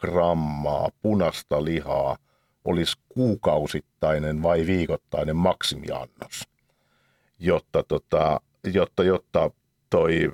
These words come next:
niin kuin, planeetan kantokyky riittäisi tähän meidän, meidän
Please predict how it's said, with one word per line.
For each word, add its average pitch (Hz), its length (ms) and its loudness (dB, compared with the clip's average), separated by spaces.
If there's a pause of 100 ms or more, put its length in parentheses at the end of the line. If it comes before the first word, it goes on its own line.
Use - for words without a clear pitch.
(120)
niin 92 120 0
kuin, 82 200 0 (120)
planeetan 95 500 2
kantokyky 92 640 0
riittäisi 82 800 -2 (240)
tähän 80 280 -2
meidän, 78 480 0 (180)
meidän 82 320 0